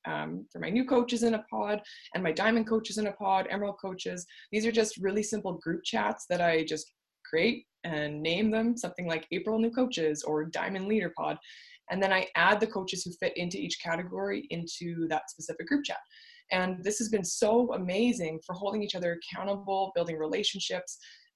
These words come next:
Um, I don't have to be the one that answers the questions all the time. You know, I find that the coaches in there answer each other's questions in the chat. And I just found that there were starting to become so many Facebook groups that it was kinda getting hard to keep track of people.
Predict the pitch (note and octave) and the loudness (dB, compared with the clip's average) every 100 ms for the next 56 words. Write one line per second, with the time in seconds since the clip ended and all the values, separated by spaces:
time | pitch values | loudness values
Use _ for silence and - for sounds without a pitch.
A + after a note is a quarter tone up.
0 | _ F3+ E3+ E3 - - B3 C#4 G#3+ A3 | _ -2 -2 -2 -4 0 0 0 -2 -2
1 | G#3+ A3 F#3+ F#3+ - F#3 - F3+ D#3 D#3+ | -2 -2 -2 -4 -6 -6 -6 -10 -10 -8
2 | D#3 G#3 G3+ G#3+ G#3+ G#3+ - G#3+ A3+ A3+ | -6 -6 -2 -2 -2 -4 -4 -8 -4 -2
3 | B3 B3 G#3 G#3 G#3 G#3+ F#3 G3 F#3+ - | 0 -2 -2 -2 -2 -2 0 2 0 -2
4 | F#3 - F#3 F#3 F3+ E3+ F3+ F3 - E3 | -6 -6 -4 -4 -4 -2 0 0 0 -2
5 | E3+ - F#3 E3 E3 D#3+ E3 - D#3+ D#3 | -2 -2 -2 -2 -2 -2 -4 -6 -6 -6
6 | - E3+ E3+ D#3 - D#3+ F#3+ B3 B3+ - | -4 -4 -6 -8 -6 -2 -2 -2 -6 -20
7 | - - - F#3+ F#3+ F#3+ - G3 B3+ - | -20 -20 -2 0 2 -2 -2 0 0 -2
8 | - G3 G3 A3+ A3+ G#3 G3 - F#3+ G#3+ | -4 -2 2 4 4 2 -2 -4 -2 0
9 | G#3+ G#3 - F#3+ F#3+ F3 - - G3 G#3 | -2 -6 -4 -4 -2 -4 -4 -6 -2 0
10 | G#3+ G3+ - F3+ - G#3 G#3+ A3 - F3 | 0 -2 -4 -4 -2 -2 0 -2 -2 -4
11 | - F#3+ F3 - B3 B3 G#3+ F3 E3+ F3 | -2 -4 -4 -2 0 0 -2 -2 -4 -4
12 | - F3+ - - F#3+ F#3+ G#3+ - G3+ - | -10 -10 -6 0 0 0 -4 -4 -10 -2
13 | F#3+ F#3 | 0 0